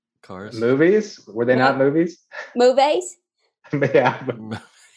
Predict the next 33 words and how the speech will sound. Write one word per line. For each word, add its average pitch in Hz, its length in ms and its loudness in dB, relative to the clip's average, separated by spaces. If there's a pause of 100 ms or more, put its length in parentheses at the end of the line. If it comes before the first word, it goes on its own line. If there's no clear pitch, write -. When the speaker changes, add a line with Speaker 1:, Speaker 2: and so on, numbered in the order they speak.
(640)
Speaker 2:
Okay, 170 920 2
Ken 170 240 0
just 147 220 -6
got 120 260 -2
it. 110 160 -4 (720)
Speaker 3:
Oh, 330 220 2 (360)
Ken 392 240 2
just 392 200 -2
got 339 240 4
it? 508 220 0 (440)
Speaker 2:
Yeah. 139 300 2 (480)
Speaker 3:
Ken 359 180 4
and 370 140 4
Ace, 359 280 2
what 311 200 4
did 320 180 -2
you, 320 300 0
I'm 277 180 2
gonna 277 260 4
just 269 160 0
have 262 200 4
you 262 120 -4
say 262 220 2
it. 202 160 -2
Guess, 262 260 0 (220)
can 262 140 0
you 262 120 -4
tell 262 240 2
us 262 140 -2
what, - 300 0
who 247 240 -2
you 233 160 -6
guessed? 247 560 0